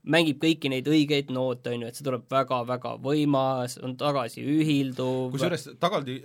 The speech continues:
Speaker 2: tagasiühilduvuse kohta on see, et, äh, mida siin, äh, korduvalt on mainitud, et, äh, mingi Sony patent oli mitte väga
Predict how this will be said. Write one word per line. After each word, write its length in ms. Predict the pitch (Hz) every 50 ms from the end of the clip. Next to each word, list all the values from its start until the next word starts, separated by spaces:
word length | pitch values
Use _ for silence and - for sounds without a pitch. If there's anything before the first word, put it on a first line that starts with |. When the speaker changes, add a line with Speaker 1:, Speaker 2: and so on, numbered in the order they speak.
| 151 139
Speaker 2:
tagasiühilduvuse 960 | 170 190 190 131 135 151 160 135 104 104 101 104 107 104 113 107 107 104 98 -
kohta 300 | - 127 127 127 - 107
on 100 | 101 101
see, 120 | 127 123
et, 240 | 113 107 - _ -
äh, 200 | 104 98 98 98 101
mida 260 | 104 104 101 110 98
siin, 260 | 104 104 98 98 98
äh, 1040 | 101 98 98 _ _ - - _ - - _ _ _ _ - 117 120 120 117 113 113
korduvalt 400 | 120 151 156 143 127 113 107 -
on 80 | 117 117
mainitud, 420 | 131 143 139 120 110 - 110 98
et, 260 | 107 101 - _ -
äh, 500 | 113 107 104 104 104 101 101 101 101 101 98
mingi 220 | 110 139 147 120
Sony 300 | - - 175 196 185 135
patent 520 | - 92 - - 143 170 175 165 - _ 104
oli 200 | 95 95 90 90
mitte 380 | 98 117 135 - - - 104 101
väga 260 | 120 139 139 123